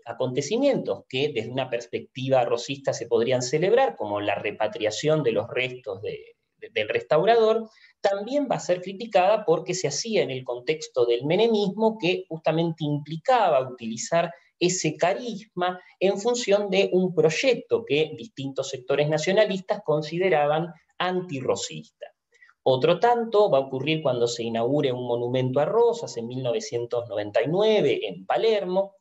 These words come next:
porque se dice, está cerca de las bestias del zoológico y de una avenida que se llama Sarmiento, y lo mismo va a ocurrir un poco más adelante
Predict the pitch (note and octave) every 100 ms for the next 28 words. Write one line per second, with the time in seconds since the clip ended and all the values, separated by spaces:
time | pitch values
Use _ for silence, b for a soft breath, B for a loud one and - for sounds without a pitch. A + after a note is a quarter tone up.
0 | _ A#2+ A#2+ - D3+ A3+ - G#2+ - A2+
1 | - D#3 D#3+ B2 G#2 G#2 C3 B2+ - A2
2 | A2 - - F#3+ A#3+ - - - - F#2
3 | B B - E3 D#3 A#2+ C3+ C3 A#2+ C#3
4 | D3+ C#3 - - - G#2+ A#2 - F#3+ A#3
5 | A#3 G3 F#3 G3 G3 _ _ _ _ -
6 | A3+ A#3 A3+ A#3 A3 G3 G3 G3 G3+ F#3
7 | F#3 F#3+ - E3 D#3+ F3+ F3+ D3+ D#3 -
8 | F3+ G3 F#3 E3+ D#3+ F3 F3+